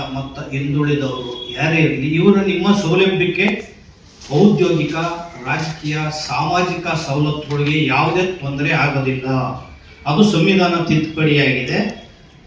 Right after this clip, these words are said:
ನೀವು ಬೌದ್ಧ ಧರ್ಮದಲ್ಲಿ ಇದ್ರೆ ಸೌಲಭ್ಯಗಳನ್ನ ಪಡಿಬಹುದು ಅಂತೇಳಿ, ಸಂವಿಧಾನಾತ್ಮಕ ಸೌಲಭ್ಯಗಳನ್ನು ಪಡಿಬಹುದು ಅಂತ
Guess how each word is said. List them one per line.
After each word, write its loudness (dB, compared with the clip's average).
ನೀವು 6
ಬೌದ್ಧ 6
ಧರ್ಮದಲ್ಲಿ 0
ಇದ್ರೆ -2
ಸೌಲಭ್ಯಗಳನ್ನ 4
ಪಡಿಬಹುದು 2
ಅಂತೇಳಿ, 0
ಸಂವಿಧಾನಾತ್ಮಕ -4
ಸೌಲಭ್ಯಗಳನ್ನು -6
ಪಡಿಬಹುದು -6
ಅಂತ -10